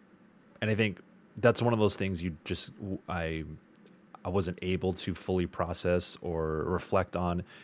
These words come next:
until I saw the full picture. And that's how I feel a lot of, about a lot of R P Gs, where I might nitpick specific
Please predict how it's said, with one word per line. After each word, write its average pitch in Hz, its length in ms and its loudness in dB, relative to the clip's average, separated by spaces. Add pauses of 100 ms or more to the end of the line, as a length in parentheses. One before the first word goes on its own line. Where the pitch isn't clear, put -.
until 110 300 6
I 92 100 6
saw 87 240 6
the 76 100 -4
full 82 200 -6
picture. 82 320 -6
And 104 80 -2
that's 147 100 0
how 202 80 6
I 151 60 6
feel 139 200 4
a - 20 6
lot 90 320 8
of, 82 120 -4 (140)
about 87 340 2
a 78 60 0
lot 78 220 -4
of 82 80 -8
R 92 140 -2
P 92 160 -4
Gs, 90 300 -2
where 85 220 0 (540)
I 92 280 0
might 92 380 -2
nitpick 90 420 -2
specific 95 480 -2